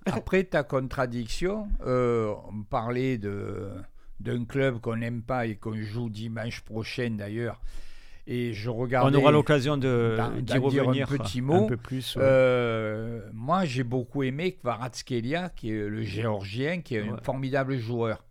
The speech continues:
Speaker 2: Il
Speaker 1: Oui.
Speaker 2: coûte quatre-vingts millions d'euros et un salaire de plus d'un million d'euros par mois.
Speaker 3: Mm.
Speaker 2: Donc, à un moment donné, euh, pouvoir avoir Greenwood à vingt-cinq, trente avec les bonus à Manchester,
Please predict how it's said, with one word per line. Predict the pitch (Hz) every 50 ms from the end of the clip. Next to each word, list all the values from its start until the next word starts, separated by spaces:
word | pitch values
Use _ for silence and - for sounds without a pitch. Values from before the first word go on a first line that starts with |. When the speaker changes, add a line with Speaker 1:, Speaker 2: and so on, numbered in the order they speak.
| -
Speaker 2:
Il | - 104 139
Speaker 1:
Oui. | 156
Speaker 2:
coûte | 131 131 127 - 143 120
quatre-vingts | - 135 120 - 123 123 117 120 120
millions | 120 120 120 117 117 120 117
d'euros | 117 113 113 110 104 117 143 165 175
et | 165 147 120
un | 113 110
salaire | - - - 107 113 131 143 151 143 135
de | 123 117 107
plus | 110 - - 131
d'un | 117 120 117 113
million | 110 113 113 110 113 110
d'euros | 113 110 110 107 107 135 156
par | 156 - 139 131 131
mois. | 127 120 113 113 - - - - - - - -
Speaker 3:
Mm. | - 113 117 - - - - - -
Speaker 2:
Donc, | 131 123 127 123 -
à | 139 127
un | 135 135
moment | 139 143 143 143 147 147
donné, | 147 143 139 143 139 139 139 143 139 131 120 110 117 - _ _ - - - - - - - - - -
euh, | - - - _ _ - - -
pouvoir | - - 135 123 131 165 165 156 139
avoir | 143 135 127 135 147 147 139
Greenwood | 123 117 113 139 131 135 139 143 143 139 123
à | 117
vingt-cinq, | 110 113 127 123 117 110 - 139 131 123 113 -
trente | - - 123 135 139 120 123
avec | 113 110 113 117 117
les | 120 117
bonus | 110 113 120 120 117 120 123 123 123 - - - - 135 - -
à | -
Manchester, | 107 104 104 110 110 - - 113 110 - - - 170 185 208